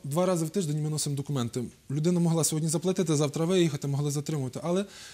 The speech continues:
з цього приводу така налагоджена співпраця з органами даї, що ми десь зможемо, е, наручно, швидко занести, попросити,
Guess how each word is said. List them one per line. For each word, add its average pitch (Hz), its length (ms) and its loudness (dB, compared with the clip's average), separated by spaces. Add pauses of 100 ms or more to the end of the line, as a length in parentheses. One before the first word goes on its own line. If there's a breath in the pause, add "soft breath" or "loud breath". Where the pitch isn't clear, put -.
(120 loud breath)
з - 100 -6
цього 214 220 4
приводу 208 360 2
така 196 180 0
налагоджена 175 580 0
співпраця 208 520 -2
з 165 60 -2
органами 160 400 0
даї, 185 200 2
що 190 200 -2
ми 185 120 2
десь 165 120 2
зможемо, 151 560 2 (560 loud breath)
е, 135 500 -2 (440)
наручно, 160 640 4
швидко 185 420 4
занести, 196 420 2
попросити, 165 600 0